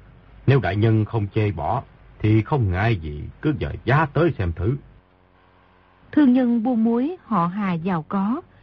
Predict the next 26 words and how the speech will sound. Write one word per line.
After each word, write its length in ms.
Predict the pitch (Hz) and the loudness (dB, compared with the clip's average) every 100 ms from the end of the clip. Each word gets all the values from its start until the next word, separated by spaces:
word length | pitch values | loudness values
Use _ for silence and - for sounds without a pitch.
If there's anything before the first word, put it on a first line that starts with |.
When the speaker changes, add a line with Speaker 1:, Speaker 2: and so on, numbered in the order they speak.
| _ - | _ -2
Speaker 2:
Di 100 | 254 | 0
Tiểu 160 | 240 233 | 2 2
Bảo 200 | 226 185 | 2 0
lúc 180 | 302 294 | 0 2
nhỏ 280 | 226 180 | 2 0
thường 360 | 247 247 196 185 | 0 0 2 2
đi 100 | 240 | 2
ngang 340 | 240 247 240 | 2 2 2
ngoài 220 | 226 202 185 | 2 2 0
tường 220 | 214 180 | 2 2
nhà 140 | 185 180 | 2 2
y, 280 | 220 247 247 _ - - | 2 2 0 _ -20 -4
nghe 180 | 220 233 | 2 2
bên 200 | 220 214 | 4 2
trong 340 | 202 233 214 208 | 0 0 2 0
vang 220 | 226 202 | -2 -2
ra 200 | 208 196 185 | -4 -4 0
tiếng 240 | 233 339 | 0 0
đàn 200 | 269 175 147 | 0 -2 -4
sáo 180 | 220 240 285 | -4 -2 0
du 120 | 254 | 0
dương, 320 | 220 240 240 233 - - - - | 2 4 2 0 -6 -20 -20 2
mười 160 | 240 226 | 2 4
phần 280 | 240 202 | 0 0
hâm 240 | 202 277 254 | -2 -2 -2
mộ, 280 | 208 180 | 0 -2